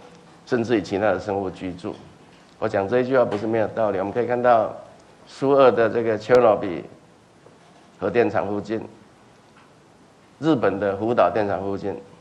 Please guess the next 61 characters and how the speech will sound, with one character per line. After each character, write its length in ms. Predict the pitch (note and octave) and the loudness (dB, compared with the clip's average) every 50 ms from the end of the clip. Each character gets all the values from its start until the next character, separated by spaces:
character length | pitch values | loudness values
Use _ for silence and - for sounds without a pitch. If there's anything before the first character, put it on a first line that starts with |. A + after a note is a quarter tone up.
| - - _ _ _ - - - _ | -20 -20 _ _ _ -20 -20 -20 _
在 220 | - D#3 D3 C3 A#2+ - | 0 4 4 4 4 4
未 200 | D3+ E3 D3 C3 | 4 6 6 6
来 180 | A2+ F#2+ F#2+ G2 | 6 4 4 2
的 160 | F#2+ G#2 G#2 | 0 -2 -6
几 320 | G2+ - - G#2 G2+ F#2 | -8 -10 -10 -10 -8 -4
万 240 | - - C#3 B2+ A#2 | 2 4 4 4 4
年， 200 | G#2+ F#2+ F#2 G#2 | 2 -2 -2 -4
甚 220 | G#2 - B2+ A#2+ A2+ | -4 -4 -4 -4 -4
至 160 | G2+ B2+ G#2+ | -2 -4 -4
于 60 | G2+ | -4
几 200 | G2+ - E2+ F2 | -6 -8 -12 -14
十 160 | E2 F#2 G#2 | -10 -6 -4
万 220 | F#2+ G#2+ A#2 G#2+ G2 | -2 0 0 0 -2
年， 160 | F#2 D2+ - - - - - - _ _ _ _ _ _ _ _ _ _ _ | -4 -8 -10 -14 -18 -20 -20 -20 _ _ _ _ _ _ _ _ _ _ _
都 140 | - A2+ A#2 | -4 -2 -2
不 140 | - G#2+ G#2+ | -2 -2 -2
能 180 | A2 A2 G#2+ | -2 -2 -2
再 160 | G#2+ A#2+ A2+ G#2 | 0 2 2 2
住 320 | - - B2+ A2 G2+ F2+ | 2 0 -2 -2 -2 -2
人， 140 | D2+ C#2 - - - - - - - - - - - - _ _ _ - _ - | -4 -6 -8 -10 -16 -20 -20 -20 -20 -20 -20 -20 -20 -20 _ _ _ -20 _ -2
不 120 | C3+ C3 | -2 0
能 180 | B2 A#2 B2 A#2+ | 0 0 0 2
再 180 | C3 B2 A#2 | 2 2 2
生 220 | A2 - A#2 A#2+ A2 | 2 0 -2 -2 -2
产 160 | G#2+ E2+ F2 | -2 -4 -4
人 160 | F#2 F#2+ G2+ | -6 -6 -4
类 160 | G#2 A2 G#2 | -4 -4 -4
需 140 | G2 G#2 G#2 | -4 -4 -4
要 100 | G#2 G2 | -4 -2
的 100 | F#2 F2+ | -2 -4
粮 220 | E2 E2+ E2 F2+ G#2 | -4 -6 -8 -8 -10
食， 180 | G2+ - - - - - - - _ _ _ _ - - - | -14 -16 -20 -20 -20 -20 -20 -20 _ _ _ _ -20 -16 -14
啊， 120 | - G2 F#2 | -12 -12 -10
这 100 | A2+ A2+ | -10 -10
是 120 | A2+ A#2+ | -8 -8
一 80 | A#2+ A2+ | -8 -6
种 220 | - G#2 G2+ G2 - G#2+ | -6 -8 -8 -8 -10 -8
非 100 | B2 A2+ | -6 -6
常 140 | A#2+ A#2 A#2 | -4 -6 -6
可 180 | - G#2+ - - | -6 -8 -8 -6
怕 200 | - B2 G#2+ G#2 | -4 -4 -4 -2
的 220 | G2 F#2+ F#2+ F2 - - - | -4 -6 -8 -8 -10 -12 -14
景 220 | - E2 D#2 D#2+ E2 | -12 -10 -10 -10 -10
象 220 | - - C3+ A2 E2+ - - - - - | -6 -2 0 0 0 -2 -8 -16 -20 -20
啊。 40 | - - - - - - - - - - - - - - - - | -20 -20 -20 -20 -20 -20 -20 -20 -20 -20 -20 -20 -20 -20 -16 -8
那 100 | - A2+ | -4 0
么 100 | A2+ A2 | 2 2
我 40 | G#2 | 2
们 120 | G2+ G#2+ G#2 | 2 0 -4
台 220 | - F#2 G2 A#2+ | -4 -2 -2 -2
北， 280 | A2+ - G2 E2+ C#2+ B1 | -2 -2 -4 -4 -4 -6
我 40 | C#2 | -6
们 80 | F#2+ F#2 | -8 -8
就 120 | E2+ A2 | -6 -6
有 120 | F#2+ E2 - | -6 -6 -6
三 240 | - - G2 G2 | -2 -2 -2 -2
个 80 | G2+ F#2 | -2 -6
核 140 | F2+ F2 F2+ | -6 -8 -8
电 220 | F2 G#2 F#2+ F#2 F#2 | -6 -6 -8 -8 -10
厂 140 | - - - - - - _ - | -14 -16 -18 -18 -20 -20 _ -20
啊， 120 | B1+ - | -18 -18